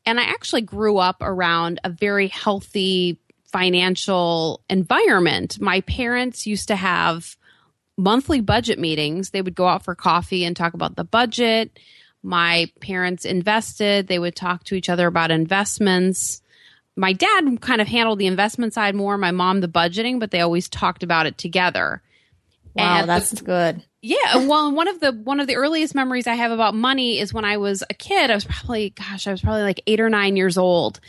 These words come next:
Speaker 1: And this is when people still got the newspaper every day. You know, <laughs> nobody, I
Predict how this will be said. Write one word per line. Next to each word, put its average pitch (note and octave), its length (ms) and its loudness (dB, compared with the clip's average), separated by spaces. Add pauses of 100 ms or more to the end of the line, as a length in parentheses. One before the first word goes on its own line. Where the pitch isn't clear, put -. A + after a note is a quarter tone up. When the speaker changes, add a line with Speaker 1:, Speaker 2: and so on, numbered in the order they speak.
(400)
Speaker 1:
And A3+ 140 0
this B3 140 0
is - 80 -4
when D#4 140 4
people C#4 240 2
still A#3+ 220 -4
got G#3 340 0 (360)
the A3 140 -6
newspaper G#3+ 600 0
every F3 280 0
day. D3+ 360 -2
You G3+ 140 -8
know, A3+ 80 4
<laughs> - 220 2
nobody, D4+ 400 2
I - 40 0